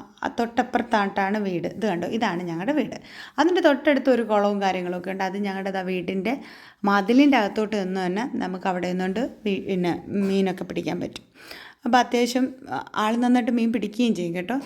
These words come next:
അപ്പോൾ പുള്ളിക്കാരൻ ഭയങ്കരമായി മീൻ പിടുത്തത്തിൻ്റെ ഒരു ക്രേസിൽ നിൽക്കുവാണ്. മീൻ പിടിക്കാനായിട്ട് നിൽക്കുമ്പോഴത്തേക്കും ഭയങ്കര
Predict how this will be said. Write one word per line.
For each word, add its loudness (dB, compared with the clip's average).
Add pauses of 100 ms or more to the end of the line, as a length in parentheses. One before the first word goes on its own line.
(340)
അപ്പോൾ -14
പുള്ളിക്കാരൻ 0 (120)
ഭയങ്കരമായി -2
മീൻ -2
പിടുത്തത്തിൻ്റെ -4
ഒരു -6
ക്രേസിൽ -4
നിൽക്കുവാണ്. -4 (720)
മീൻ 2
പിടിക്കാനായിട്ട് 0
നിൽക്കുമ്പോഴത്തേക്കും -2
ഭയങ്കര 2